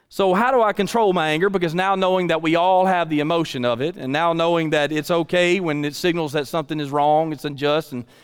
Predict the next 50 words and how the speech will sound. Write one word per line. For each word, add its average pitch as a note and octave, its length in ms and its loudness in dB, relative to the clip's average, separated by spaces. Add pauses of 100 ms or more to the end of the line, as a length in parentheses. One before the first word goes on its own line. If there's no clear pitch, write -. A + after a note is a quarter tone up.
(160)
we're C#3 120 -2
frustrated E3 540 0
by D3 300 0
it, D#3 80 0
we D3+ 160 -2
have E3 320 -2
anger, D#3 480 0
and C3+ 140 -4 (240)
now E3 260 0
we F#3 160 2
realize E3+ 400 2
it's D#3 140 -8
accountable E3 420 -4
to E3 100 -2
God D#3 300 2
to D3+ 60 -6
be D3+ 120 0
obedient D#3 380 0
to C#3 60 -14
God, D3 260 0
then C3+ 80 -4
how D3 160 -2
do C#3+ 60 -4
we C3+ 140 -6
do B2 200 0
that? F#2+ 160 -4
Well, A2 80 -8
here, B3+ 220 -2 (180)
here A#3+ 120 0
are - 20 0
three A#3 240 0
things A3 240 0
to F3+ 80 -2
think E3+ 180 -2
about C#3 240 0
before B2 240 -6
we A#2 80 -6
go. E2 220 -12 (1500)
First C#4+ 280 -2
of G3 60 -2
all, D#3 400 2 (680)
you've G#3 220 -2
got B3+ 220 0
to A#3+ 80 -2
release G3 440 0
your F3 140 0
old D#3+ 320 2
anger. G2+ 340 -6 (1600)
Now, C3 300 -4
now D3 380 -2